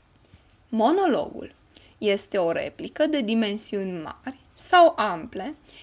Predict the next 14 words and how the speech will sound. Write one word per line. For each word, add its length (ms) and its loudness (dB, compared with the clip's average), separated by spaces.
emisă 520 2
de 120 2
un 160 0
singur 480 0
personaj, 680 0
care 480 4
nu 360 0
are, 580 -8
în 220 -2
mod 280 -4
obligatoriu, 1080 -2
un 240 0
destinatar 920 0
precis 680 0